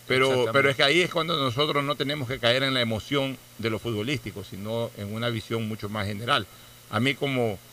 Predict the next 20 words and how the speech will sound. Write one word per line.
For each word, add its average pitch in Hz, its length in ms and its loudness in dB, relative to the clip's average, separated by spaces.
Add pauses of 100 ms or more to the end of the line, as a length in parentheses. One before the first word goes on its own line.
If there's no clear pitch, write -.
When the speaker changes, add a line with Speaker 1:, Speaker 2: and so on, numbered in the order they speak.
(180)
Speaker 1:
persona 127 580 2
que 120 80 -2
me 107 120 0
gusta 131 260 2
Barcelona, 127 600 2 (380)
me 110 100 -2
encanta 139 440 2
en 123 60 0
lo 113 60 -6
futbolístico 117 540 -4
que 101 60 -6
estén 110 240 -6
Orejuela 113 460 -2
y 110 60 -2
Angulo, 123 320 -4
pues - 160 -8
no 117 80 0
es 127 60 2
el 139 80 0
momento. 156 400 -4